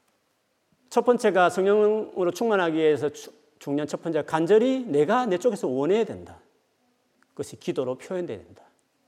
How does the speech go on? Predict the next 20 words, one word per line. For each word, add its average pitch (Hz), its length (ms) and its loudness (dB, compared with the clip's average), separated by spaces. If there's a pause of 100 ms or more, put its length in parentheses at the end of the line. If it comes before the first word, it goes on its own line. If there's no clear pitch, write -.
(240)
그것이었다면 104 540 -14
두 127 120 -10
번째는 143 640 -8 (1120)
그분이 226 600 2
원하시는 185 680 2
삶을 151 1000 -2
살고자 175 800 2
해야 120 300 -4
됩니다. - 280 -20 (480)
살아가는 226 600 4
몫은 160 720 -2 (280)
성령이 185 360 0
도와주실 156 560 2
일이지만 104 360 -8
내가 165 160 2
그걸 208 180 4
원해야 151 540 4
됩니다. 98 280 -4
내 104 120 -10
쪽에서. 104 480 -14